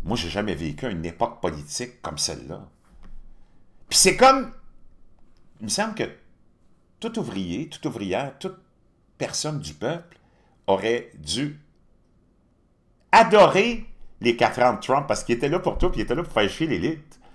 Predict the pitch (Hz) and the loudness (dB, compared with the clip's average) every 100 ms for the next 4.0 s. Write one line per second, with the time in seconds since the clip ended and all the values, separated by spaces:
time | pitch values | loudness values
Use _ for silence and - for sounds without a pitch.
0 | - - - _ - 151 151 156 151 247 | -20 -20 -20 _ 4 4 8 8 6 4
1 | 135 165 120 135 90 170 220 202 147 175 | 2 4 4 4 4 4 2 0 0 2
2 | 143 98 170 202 - 87 95 82 87 - | 0 0 0 -2 -6 -2 0 4 4 6
3 | 120 185 117 76 67 73 101 123 - - | 4 4 -4 -10 -14 -8 -4 -4 -6 -20